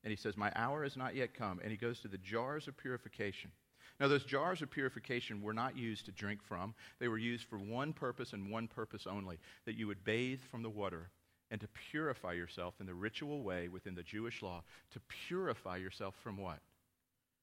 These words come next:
Your earthly uncleanliness? Of course not. From your dirtiness?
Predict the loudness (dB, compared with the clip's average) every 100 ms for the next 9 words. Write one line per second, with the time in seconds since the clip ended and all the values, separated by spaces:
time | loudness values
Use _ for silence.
0 | 0 2 4 2 2 -2 -2 -2 -4 -4
1 | -6 -8 -10 -6 -6 -6 -12 -14 _ _
2 | _ _ _ _ _ _ _ _ _ _
3 | _ -4 -2 2 2 2 -2 -6 -12